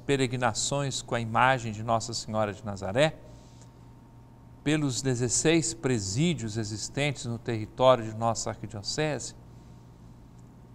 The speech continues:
Visitamos homens e mulheres que estão ali reclusos, sem fazer julgamentos, porque não nos cabe isso, nós simplesmente chegamos ali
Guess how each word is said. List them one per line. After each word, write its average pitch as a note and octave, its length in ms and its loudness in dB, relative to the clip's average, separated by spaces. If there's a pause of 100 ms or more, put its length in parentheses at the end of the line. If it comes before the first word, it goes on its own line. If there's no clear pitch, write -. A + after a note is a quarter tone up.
(180)
Visitamos D3 880 4
homens C#3+ 380 0
e C3+ 60 -2
mulheres B2 760 2 (760)
que A2 520 -6
estão D3 300 2
ali C3+ 220 4
reclusos, E3+ 1080 -2 (1500)
sem F3 320 2
fazer D3+ 400 4
julgamentos, D#3 1120 -4 (640)
porque C#3 240 -4
não C3+ 160 0
nos B2 200 -6
cabe C#3 340 6 (160)
isso, D#3+ 480 -4
nós B2+ 400 -6 (380)
simplesmente D3 800 -2
chegamos B2 540 -4
ali D#3 340 -4